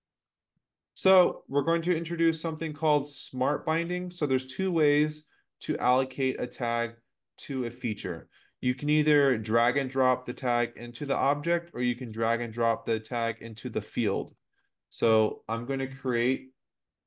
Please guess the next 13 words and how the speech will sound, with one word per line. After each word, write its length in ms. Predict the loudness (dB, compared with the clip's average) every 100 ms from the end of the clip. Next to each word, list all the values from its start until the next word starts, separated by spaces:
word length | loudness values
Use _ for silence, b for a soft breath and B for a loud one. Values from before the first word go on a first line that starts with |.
| _ _ _ -20 -20
let's 100 | -20 _ _ _ _ _
see, 300 | -20 -18 -18 _ _ _ _ _ _ -8
I'm 120 | -4
going 200 | -2 -2
to 120 | -2
create 520 | -4 -2 2 2 0 -2
an 100 | -2
object. 600 | 0 0 0 -2 -2 -6
Let's 200 | -4 -4
create 340 | 0 2 2 0
a 20 |
text 280 | -2 -2 -4
object. 560 | -4 -4 -6 -8 -20